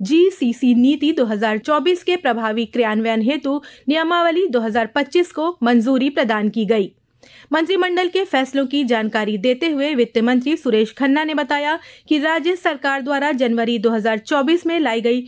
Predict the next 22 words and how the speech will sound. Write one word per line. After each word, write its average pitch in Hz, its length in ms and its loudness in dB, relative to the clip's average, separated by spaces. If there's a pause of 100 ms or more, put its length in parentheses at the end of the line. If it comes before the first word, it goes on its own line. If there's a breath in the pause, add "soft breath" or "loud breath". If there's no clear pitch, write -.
(180 loud breath)
सेमीकंडक्टर 339 800 -2
नीति 247 320 0
के 233 140 0
तहत 269 360 0 (200 loud breath)
बड़े 302 220 2
निवेश 349 340 0
को 359 140 0
आकर्षित 240 560 -2
करने 214 320 0
के 220 120 -2
उद्देश्य 277 440 0
से 277 220 0 (260 loud breath)
तीन 359 220 2
हजार 349 320 0
करोड़ 240 340 2
रुपए 233 360 0 (220 loud breath)
या 311 140 2
उससे 330 280 -4
अधिक 247 320 -2
के 247 100 2
निवेश 254 360 0
पर 269 220 -2